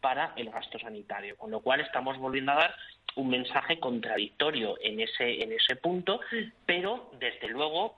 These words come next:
no os quepa duda que el terreno se está preparando, en primer lugar, para el ajuste fiscal. Es decir, dentro de unos meses tendremos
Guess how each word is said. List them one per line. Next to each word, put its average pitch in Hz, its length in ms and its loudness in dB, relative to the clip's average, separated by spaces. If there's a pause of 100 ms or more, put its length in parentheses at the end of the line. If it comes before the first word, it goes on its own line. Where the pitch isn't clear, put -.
(100)
no 117 80 -12
os - 140 -4
quepa 139 260 0
duda 151 360 0 (280)
que 131 100 2
el 135 160 0
terreno 131 460 0
se - 80 -6
está - 240 -2
preparando, 135 800 0
en 131 200 2
primer 190 300 2
lugar, 220 320 2 (300)
para 180 180 4
el 190 80 4
ajuste - 420 -4
fiscal. 107 460 -8 (100)
Es - 120 -20
decir, 117 180 -12
dentro 127 300 -2
de 135 60 0
unos 147 180 0
meses 208 340 0
tendremos 120 400 0